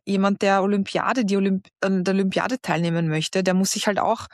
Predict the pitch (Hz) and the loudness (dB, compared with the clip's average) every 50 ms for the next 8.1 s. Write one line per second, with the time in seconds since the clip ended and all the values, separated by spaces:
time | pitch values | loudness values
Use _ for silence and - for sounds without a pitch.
0 | - - 185 185 185 - - 214 185 175 185 185 185 208 220 226 247 247 240 - | -4 -2 0 0 0 0 0 0 0 2 2 2 2 2 2 2 0 -2 -2 -4
1 | 208 185 - 208 196 196 190 190 190 - - - 180 175 185 190 214 214 - 196 | -6 -4 -2 0 2 2 2 0 -2 -6 -10 -8 -4 -2 0 0 2 2 0 0
2 | 180 - - - 185 - - - 220 240 233 - 208 - - 202 196 190 180 190 | 0 0 -2 -2 -2 -4 -4 -2 -2 -2 -2 -2 -6 -6 -2 -2 -2 0 0 -2
3 | 180 196 190 - 190 180 - - 190 180 - - 170 165 170 185 190 196 185 - | -2 -2 -2 -2 -4 -4 -4 -4 -6 -6 -4 -2 -2 0 0 0 0 0 0 0
4 | 190 202 226 - - - 190 190 - - 240 247 - - - - - 175 165 - | 0 0 -2 -2 -4 -2 -2 -2 0 -2 -4 -4 -4 -8 -10 -6 -4 -4 -4 -4
5 | - - - - - - - - 190 190 190 - - _ _ _ _ _ _ _ | -6 -14 -18 -18 -20 -14 -4 -2 -2 -2 -2 -4 -10 _ _ _ _ _ _ _
6 | _ 180 180 - - 123 165 190 214 226 233 233 - - 202 208 208 202 185 170 | _ -4 -2 -2 0 0 0 0 2 0 0 0 0 0 0 2 2 2 2 2
7 | 170 - - - - 175 170 160 165 160 - 190 190 - 175 - - 160 - 190 | 0 -2 -4 -6 -4 -2 -2 -2 -2 -4 -4 -4 -4 -4 -6 -4 -2 -2 0 0
8 | 220 | -2